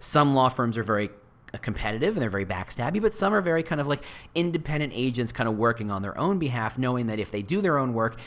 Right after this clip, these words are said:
and they do it right and everyone else does their job, collectively they're going to succeed, right?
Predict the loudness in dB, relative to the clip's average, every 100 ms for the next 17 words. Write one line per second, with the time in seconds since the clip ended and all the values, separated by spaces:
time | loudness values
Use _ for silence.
0 | -10 -6 -2 2 2 2 0 0 0 2
1 | 0 0 0 0 -2 0 -2 -4 -12 -6
2 | -2 -2 -2 -2 -2 -2 -2 -4 -6 -6
3 | -8 -8 -6 -4 -2 -4 -12 -14 -2 -2